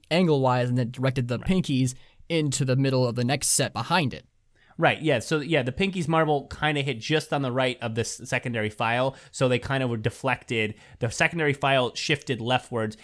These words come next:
Speaker 2: and then the pinkies ran into the tertiary file and sent that rightwards. Now, here's the deal.
Speaker 1: Mm-hmm.
Speaker 2: Now, that is, they got lucky. Do I think the green ducks had a better first strike? Yes. Why? Because you risk hitting, when you hit this, when you hit this between second and third,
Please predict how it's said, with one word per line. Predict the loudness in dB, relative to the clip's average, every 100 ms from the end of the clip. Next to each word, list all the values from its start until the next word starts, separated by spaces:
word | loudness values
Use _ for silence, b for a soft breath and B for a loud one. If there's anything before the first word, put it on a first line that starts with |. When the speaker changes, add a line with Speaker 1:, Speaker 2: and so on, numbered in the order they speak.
| B
Speaker 2:
and | -2
then | 0 -2
the |
pinkies | -2 -4 -2 -2
ran | 0 0
into | -2 -4
the | -6
tertiary | -4 -6 -4 -4 -4
file | -2 -2 -2 -6 B B
and | -4 -2
sent | -4 -4 -2
that | -2
rightwards. | -2 -4 -4 -8 -10 B B
Now, | 0
here's | 4 4 4
the |
deal. | 0 2 4
Speaker 1:
Mm-hmm. | 4 2 -4
Speaker 2:
Now, | 0 2 0
that | -2 4 6 6
is, | 2 -4
they | 0 4 4 6
got | 4 4 2 0
lucky. | 2 2 0 -8 b b
Do | 4 4
I | 4
think | 2 0
the | 0
green | 0 0 2
ducks | 0 2
had | 0
a | 2
better | 4 4 2
first | 0 -2
strike? | 2 2 2
Yes. | 4 4 2 -2
Why? | 4 6 6 4 B -2
Because | 0 2 2 B B
you | 2 4 4
risk | 4 4 4 4 -4
hitting, | 2 4 6 2 -2
when | 0 2
you | 4
hit | 4 2 2 2
this, | 4 4 2 -10 B 0
when | 4 6
you | 4
hit | 4 2 4
this | 2
between | 2 -4 0 0
second | 2 2 2
and | 0 2
third, | 4 6 4